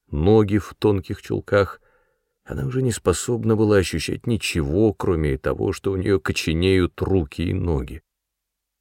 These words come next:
К тому же в её впечатлительную душу настолько врезалась сцена на кухне, что занятия совсем не подвигались вперёд, и оттого она со страхом смотрела на отца.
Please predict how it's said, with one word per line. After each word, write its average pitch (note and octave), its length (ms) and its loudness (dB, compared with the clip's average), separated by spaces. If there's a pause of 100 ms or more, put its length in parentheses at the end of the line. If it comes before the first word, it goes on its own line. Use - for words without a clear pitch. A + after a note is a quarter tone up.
К - 80 -20
тому G2 240 0
же A2 100 0
в G2+ 60 4
её A2 160 2
впечатлительную G#2 880 0
душу G2+ 420 -2
настолько F#2+ 540 -2
врезалась G2+ 540 2
сцена - 420 -4
на F#2 140 2
кухне, G#2+ 580 0
что - 260 -6
занятия G2 600 0
совсем A2+ 500 -2
не A2 80 2
подвигались E2 680 0
вперёд, F#2+ 720 0
и G2 140 -2
оттого G2 560 0
она G2 300 2
со - 200 -4
страхом F#2 880 0
смотрела D#2 640 0
на D2+ 160 -2
отца. - 480 -12